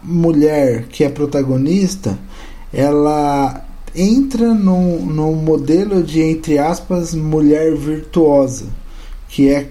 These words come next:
casada com um, um, um líder religioso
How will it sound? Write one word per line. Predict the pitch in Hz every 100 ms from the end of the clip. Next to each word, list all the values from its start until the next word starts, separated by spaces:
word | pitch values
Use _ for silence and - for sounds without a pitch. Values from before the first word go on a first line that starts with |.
| - - -
casada | 156 151 127 139 147 143 139 131 -
com | 131
um, | 127 131 131 110 113 - - - - - - -
um, | 135 131 -
um | 139 139
líder | 131 139 139 135
religioso | 127 123 127 127 127 127 151 196 220 214 240